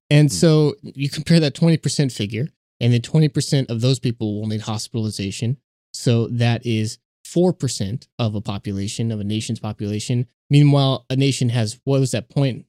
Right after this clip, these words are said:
Speaker 1: China has, for example, point four percent of their population in available hospital beds.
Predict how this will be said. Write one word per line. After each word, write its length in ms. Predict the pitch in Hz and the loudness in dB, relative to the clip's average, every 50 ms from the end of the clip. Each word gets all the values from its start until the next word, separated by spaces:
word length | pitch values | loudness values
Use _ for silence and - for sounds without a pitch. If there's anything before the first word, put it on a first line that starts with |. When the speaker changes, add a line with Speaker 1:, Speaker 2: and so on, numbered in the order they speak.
| _ | _
Speaker 1:
China 280 | - - 143 139 135 127 | -2 0 2 2 4 2
has, 360 | 120 127 117 117 - - - _ - | 2 2 0 -2 -4 -8 -14 _ -6
for 140 | 120 110 | -4 -4
example, 380 | 110 113 - 110 104 - 135 117 | -4 -2 -4 -6 -6 -4 -6 -6
point 260 | 117 - 147 135 123 | -2 0 0 0 0
four 260 | - - 151 143 139 | -2 -2 0 0 0
percent 480 | 135 - 127 - - 127 117 113 113 - _ _ _ _ _ - | 0 -2 -6 -4 -2 -2 -2 -2 -2 -6 _ _ _ _ _ -4
of 140 | 139 139 135 | -2 0 2
their 100 | 139 131 | 2 0
population 640 | 123 - 127 117 - 123 113 113 110 - - 117 113 | 0 0 -4 -4 -2 -2 -2 -2 -2 -2 -2 -4 -2
in 180 | - 117 120 117 | -2 -2 -2 -2
available 460 | 110 110 - 117 110 110 107 113 101 | -2 -2 -4 -2 -2 -2 -2 -4 -4
hospital 400 | - 135 143 - - - - 95 | -4 -4 -4 -4 -6 -10 -14 -12
beds. 340 | 101 87 - - - - | -14 -14 -16 -16 -18 -18